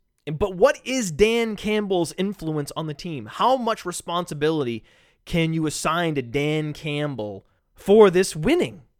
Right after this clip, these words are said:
The Dolphins are on a two-game winning streak. They're now three and three. They're poised to make the playoffs if they can continue this momentum. But is that Dan Campbell, or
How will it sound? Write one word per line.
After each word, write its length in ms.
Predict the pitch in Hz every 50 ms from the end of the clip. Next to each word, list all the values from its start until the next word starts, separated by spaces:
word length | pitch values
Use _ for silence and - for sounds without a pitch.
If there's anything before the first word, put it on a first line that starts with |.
| _ _ _ _
The 60 | -
Dolphins 380 | - 160 160 190 - 240 208 139
are 60 | 147
on 120 | 143 160 170
a 40 |
two-game 420 | 160 - 160 160 156 185 196 208 208
winning 220 | 240 302 330 330
streak. 480 | 330 - - - 160 120 - - _ _ _ _ _ _ _
They're 120 | - 139 139
now 180 | 135 131 143
three 280 | 160 - 151 147 180 220
and 80 | 233 -
three. 340 | 285 320 370 339 247 - _ _ _ _ _ _ _
They're 600 | 107 104 110 110 117 120 120 123 127 127 127 - _ _ _ _ _ _ -
poised 460 | - - - 135 135 147 160 175 - -
to 60 | 170
make 180 | 131 131 139
the 60 | - 175
playoffs 580 | - - 226 277 294 - - 92 - - -
if 80 | 117 -
they 140 | - 117 -
can 180 | - - 139
continue 560 | - - 143 131 - - - 120 123 135 143
this 160 | 135 143 147 -
momentum. 520 | 196 202 - - 294 302 - 107 - _ _ _
But 240 | - 147 156 - _ -
is 260 | 190 214 233 214 190
that 380 | 226 226 233 233 220 - 170
Dan 360 | 160 214 226 233 233 233 233 196
Campbell, 400 | - 220 226 233 240 247 277 277
or 400 | 277 262 220 185 151 165 156